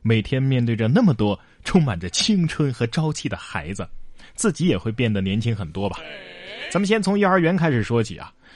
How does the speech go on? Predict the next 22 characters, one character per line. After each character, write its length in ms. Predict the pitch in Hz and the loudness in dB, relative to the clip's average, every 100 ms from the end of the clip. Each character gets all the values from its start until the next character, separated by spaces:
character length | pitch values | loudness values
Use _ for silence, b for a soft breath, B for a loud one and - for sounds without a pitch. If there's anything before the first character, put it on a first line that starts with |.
| B | B
说 180 | - 220 | 4 4
前 160 | 190 214 | 6 4
两 160 | 175 | 4
天 180 | 156 180 - | 4 2 -2
上 420 | - - 214 175 | -2 4 4 4
海 240 | 143 151 185 | 2 2 2
宝 340 | - 82 85 | 0 -2 -2
山 280 | - 175 175 | 0 2 2
通 240 | - 277 | 0 -2
河 160 | 220 117 | 0 0
地 160 | 113 | 0
区 160 | 104 123 | -2 -2
的 80 | 110 | -4
一 80 | 101 | -2
个 140 | 127 | -2
幼 140 | 123 | 0
儿 100 | 113 | 0
园 160 | 113 82 | 0 0
呐， 140 | 101 - - | -2 -4 -2
点 160 | 127 98 | 2 2
名 180 | 92 101 | 4 4
儿 160 | 262 | 4